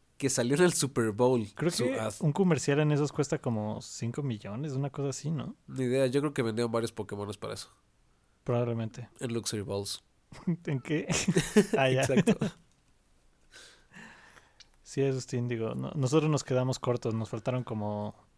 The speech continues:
Speaker 2: medio millón nada más para llegarle a,
Speaker 1: Sí,
Speaker 2: y hacer un
Speaker 1: sí,
Speaker 2: comercial
Speaker 1: ese
Speaker 2: de
Speaker 1: que
Speaker 2: Hagamos una
Speaker 1: gastamos,
Speaker 2: Podcast.
Speaker 1: este, que gastamos en el cambio de modelo de, del Tesla.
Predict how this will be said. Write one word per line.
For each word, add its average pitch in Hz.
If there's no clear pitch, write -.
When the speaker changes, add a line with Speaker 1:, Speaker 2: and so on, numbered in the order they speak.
Speaker 2:
medio 131
millón 120
nada 117
más 113
para 107
llegarle 104
a, -
Speaker 1:
Sí, 147
Speaker 2:
y 156
hacer 131
un 117
Speaker 1:
sí, 127
Speaker 2:
comercial 143
Speaker 1:
ese -
Speaker 2:
de -
Speaker 1:
que 156
Speaker 2:
Hagamos 123
una 135
Speaker 1:
gastamos, 135
Speaker 2:
Podcast. 120
Speaker 1:
este, 104
que 135
gastamos 135
en 127
el 98
cambio 123
de -
modelo 104
de, 98
del 101
Tesla. 127